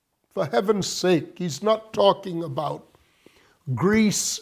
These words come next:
and Rome and modern cities, like, uh, modern nations like America and Australia and China. That's not what he's talking about when he speaks of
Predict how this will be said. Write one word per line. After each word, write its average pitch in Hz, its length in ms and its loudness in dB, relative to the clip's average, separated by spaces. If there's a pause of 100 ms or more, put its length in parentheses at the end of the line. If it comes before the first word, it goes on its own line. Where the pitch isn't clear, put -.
and 151 300 0
Rome 170 720 6
and 139 500 -8 (680)
modern 170 520 4
cities, 160 840 0
like, 147 300 -4
uh, 160 100 0
modern 165 440 4
nations 160 600 0
like 139 260 -6
America 151 760 -2 (640)
and 139 400 -4
Australia 160 1200 2
and 131 320 -10
China. 156 540 -2 (400)
That's 196 580 2
not 202 460 2
what 180 280 2
he's 180 240 -6
talking 175 460 -2
about 226 460 4
when 170 160 -2
he 160 80 -4
speaks - 600 -6
of 160 300 -2